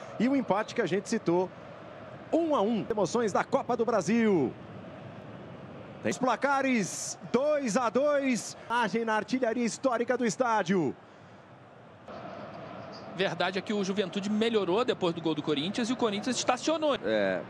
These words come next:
Speaker 1: pra que o var trabalhasse e tomasse. Tá aqui, o Juventude empatou o jogo na Neoquímica Arena,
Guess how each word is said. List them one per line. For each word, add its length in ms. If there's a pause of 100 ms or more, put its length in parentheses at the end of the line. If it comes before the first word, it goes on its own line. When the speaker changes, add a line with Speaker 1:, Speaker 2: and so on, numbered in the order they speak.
(220)
Speaker 1:
pra 140
que 100
o 60
var 180
trabalhasse 760 (540)
e 80
tomasse. 380
Tá 160
aqui, 280 (240)
o 120
Juventude 520
empatou 680
o 40
jogo 540 (840)
na 160
Neoquímica 560
Arena, 540